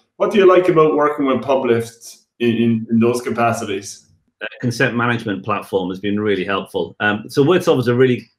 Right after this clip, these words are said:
Speaker 2: great site from a privacy compliance perspective because there's no storing of user data. There's no logging in, there's no addresses being held, and certainly no financial details. So, um, the only G D P R and C C P A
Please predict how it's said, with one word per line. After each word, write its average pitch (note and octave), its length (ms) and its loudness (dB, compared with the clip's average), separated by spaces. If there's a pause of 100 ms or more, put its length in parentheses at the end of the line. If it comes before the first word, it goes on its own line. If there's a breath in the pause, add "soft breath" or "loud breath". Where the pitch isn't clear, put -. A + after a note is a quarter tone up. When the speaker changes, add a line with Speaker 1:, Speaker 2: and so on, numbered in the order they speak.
(120)
Speaker 2:
great A#2 300 2
site G#2+ 400 -6
from G#2+ 160 -6
a G2+ 100 -4
privacy G#2+ 340 -6
compliance G#2+ 400 -8
perspective F#2+ 720 -10
because A2 380 -2
there's G2 200 -6
no A2 160 -2
storing G#2 460 -2
of F#2+ 80 -8
user F#2 220 -8
data. F#2 400 -6 (340)
There's G2+ 120 -4
no G2+ 340 2 (120)
logging A2 380 0
in, A2+ 440 2
there's G2 220 -4
no G2 360 -2 (280)
addresses G#2+ 480 -2
being G2 220 -4
held, F#2 380 -4
and F2+ 100 -12
certainly G2 260 -2
no F#2 240 -2
financial G2 420 -4
details. E2+ 500 -10 (380 soft breath)
So, A#2 440 2 (220)
um, A#2 380 -2
the B2+ 100 2
only B2 240 0
G A#2+ 260 -4
D A2+ 140 -4
P B2 100 -2
R G#2+ 140 0
and G2 120 -6
C A2+ 120 -6
C G#2+ 160 -10
P G#2+ 200 -4
A G2 300 0